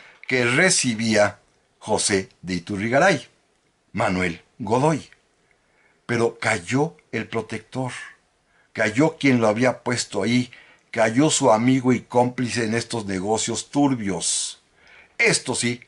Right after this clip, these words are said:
le espantó muchísimo a José de Iturrigaray. ¿Qué había hecho? Miren, en resumen,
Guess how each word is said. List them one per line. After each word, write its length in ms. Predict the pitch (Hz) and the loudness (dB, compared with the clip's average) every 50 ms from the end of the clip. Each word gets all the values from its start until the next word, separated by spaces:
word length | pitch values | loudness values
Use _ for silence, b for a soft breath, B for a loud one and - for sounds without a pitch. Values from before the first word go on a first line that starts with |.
| _ - | _ -8
le 180 | 80 95 95 90 | -2 -2 0 0
espantó 720 | 85 - - - 82 82 82 82 - 95 92 - - _ _ - | -2 -4 -6 -6 -4 -4 -4 -2 -2 -2 -2 -2 -6 _ _ -10
muchísimo 720 | 120 110 101 92 - - 104 90 - 101 95 95 90 - b b b b b - | -6 -4 -4 -4 -4 -6 -6 -6 -4 -2 -2 -4 -4 -6 b b b b b -2
a 120 | 95 92 | -2 -2
José 500 | - - 85 80 - - 92 85 85 _ _ _ | -2 -4 -6 -4 -4 -4 -4 -6 -8 _ _ _
de 120 | - 95 90 | -6 -4 -4
Iturrigaray. 680 | 90 85 - 92 85 80 82 73 73 73 76 76 - - B B B B B B B B | -4 -4 -4 -6 -6 -6 -4 -4 -4 -4 -6 -6 -8 -10 B B B B B B B B
¿Qué 120 | B 233 247 | B 2 4
había 240 | 240 226 202 190 | 4 6 4 4
hecho? 240 | 190 180 - 208 185 | 4 4 2 2 2
Miren, 300 | 202 233 220 180 - - - | 4 2 2 2 0 -4 -4
en 160 | - 156 151 | -2 0 2
resumen, 460 | 143 143 143 180 196 185 175 160 - | 4 4 6 6 6 6 6 4 0